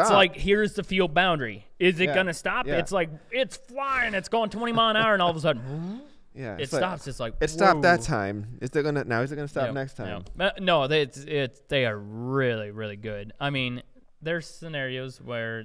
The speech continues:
Speaker 2: they don't sense everything, but I
Speaker 1: I'll
Speaker 2: believe the
Speaker 1: Yeah.
Speaker 2: technology is only gonna
Speaker 1: Yep,
Speaker 2: get better
Speaker 1: only
Speaker 2: and better.
Speaker 1: better. And so much of it, right, is, I mean, again, like, when you're, when you have a full tank of stuff and your, and your drone has stopped because it senses the tree,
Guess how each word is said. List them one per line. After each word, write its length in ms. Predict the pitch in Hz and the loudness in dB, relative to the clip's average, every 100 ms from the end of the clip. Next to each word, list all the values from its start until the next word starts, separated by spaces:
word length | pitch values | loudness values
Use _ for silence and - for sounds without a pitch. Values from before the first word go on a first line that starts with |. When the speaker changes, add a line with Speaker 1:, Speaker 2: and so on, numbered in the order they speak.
| - | -8
Speaker 2:
they 80 | 117 | -4
don't 320 | 117 117 - | -2 -4 -6
sense 280 | - 123 117 | -10 -8 -4
everything, 600 | 123 131 123 151 160 147 - | -4 -4 -6 -8 -8 -10 -2
but 280 | 117 - - | -2 -2 -4
I 60 | - | -4
Speaker 1:
I'll 80 | |
Speaker 2:
believe 560 | 135 123 127 127 123 120 | -4 -6 -6 -6 -8 -10
the 80 | 117 | -8
Speaker 1:
Yeah. 240 | 127 104 69 | -4 -6 -6
Speaker 2:
technology 460 | 135 - 123 120 | -8 -6 -6 -4
is 80 | 113 | -8
only 240 | - 120 | -8 -8
gonna 220 | 117 131 143 | -8 -2 -2
Speaker 1:
Yep, 100 | 151 | -2
Speaker 2:
get 200 | 101 - | -4 -8
better 180 | 107 | -2
Speaker 1:
only 160 | 120 156 | 2 2
Speaker 2:
and 60 | 156 | 4
better. 160 | 143 | 4
Speaker 1:
better. 100 | 135 | 4
And 100 | 131 | 0
so 260 | - 170 180 | -2 4 4
much 260 | 180 175 170 | 4 0 -2
of 120 | 135 | -2
it, 160 | 123 - | -2 -2
right, 260 | 113 117 120 | -2 0 0
is, 480 | 117 117 107 110 - - - _ _ _ - | 0 -2 -4 -12 -18 -20 -20 _ _ _ -14
I 80 | 113 | -8
mean, 120 | 113 | -6
again, 320 | 113 147 110 | -2 -2 -2
like, 160 | 92 104 | -6 -6
when 120 | 107 | -4
you're, 200 | 123 139 123 | 0 0 -2
when 160 | 98 107 | -6 -6
you 80 | 110 | -4
have 220 | 113 110 | -6 -6
a 40 | - | -8
full 220 | - 139 | -2 -2
tank 200 | - 151 | 0 -2
of 100 | 143 | -2
stuff 300 | - 127 120 120 | 0 2 4 0
and 100 | 113 | -4
your, 140 | 101 - | -6 -8
and 120 | 110 | -6
your 100 | 107 | -4
drone 380 | 92 95 127 143 | -6 0 2 2
has 180 | 127 92 | 0 -6
stopped 400 | - 139 131 - | -4 0 0 -2
because 200 | - 120 | -10 -12
it 40 | 107 | -10
senses 280 | 131 - 101 | -12 -12 -14
the 80 | |
tree, 420 | 95 - 131 107 | -14 -8 -6 -6